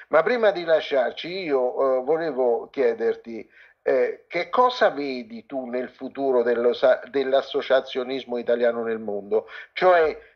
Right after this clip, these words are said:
eh, che, che cosa, eh, eh, succederà nei prossimi anni, quando le generazioni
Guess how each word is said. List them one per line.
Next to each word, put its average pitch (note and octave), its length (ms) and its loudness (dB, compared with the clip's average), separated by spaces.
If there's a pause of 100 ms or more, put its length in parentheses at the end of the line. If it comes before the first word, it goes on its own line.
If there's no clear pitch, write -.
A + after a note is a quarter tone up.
eh, D#3 400 0
che, - 240 -18
che F3 220 -6
cosa, F#3+ 760 4
eh, D3 540 0
eh, - 60 -12
succederà C#3 680 -2
nei A2 180 -10
prossimi A2 520 -4
anni, C#3 280 2
quando C3 380 -2
le C3 220 -4
generazioni C3+ 880 -2